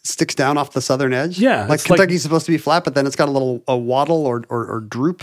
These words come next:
Speaker 2: A little waddle. It's the, it's where the, it's kind of the area where the Ohio and the Tennessee River and the Mississippi all kind of collide.
Speaker 1: I can picture this.
Speaker 2: And, uh, it's got, yeah, it's, it's basically like Northwest Tennessee,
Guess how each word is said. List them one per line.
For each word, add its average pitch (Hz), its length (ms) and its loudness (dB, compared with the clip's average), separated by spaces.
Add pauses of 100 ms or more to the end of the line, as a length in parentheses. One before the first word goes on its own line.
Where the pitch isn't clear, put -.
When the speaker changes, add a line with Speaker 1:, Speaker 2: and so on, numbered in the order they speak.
(140)
Speaker 2:
A 175 60 -6
little 214 200 4
waddle. 202 400 4
It's 123 200 -4
the, 139 280 4
it's 147 240 -2
where 175 220 2
the, 147 240 2 (120)
it's - 200 -6
kind 175 180 0
of 151 60 0
the 143 100 0
area 156 260 2
where 135 200 0
the 120 180 0
Ohio 151 800 0 (500)
and 120 540 -2 (500)
the 120 120 2
Tennessee 151 680 -2
River 147 720 2
and 117 380 -4
the 113 120 0
Mississippi 165 840 -2
all 143 400 -4 (220)
kind 151 240 0
of 117 100 -8
collide. 143 800 -2
Speaker 1:
I 135 100 -10
can 98 160 -8
picture - 300 -10
this. - 400 -12
Speaker 2:
And, 123 320 0
uh, 113 260 -2
it's 139 220 -4
got, 131 340 0
yeah, 139 220 -2
it's, - 180 -8
it's 131 200 -4
basically 135 400 -2
like 110 260 -6
Northwest 123 580 0
Tennessee, 107 760 -4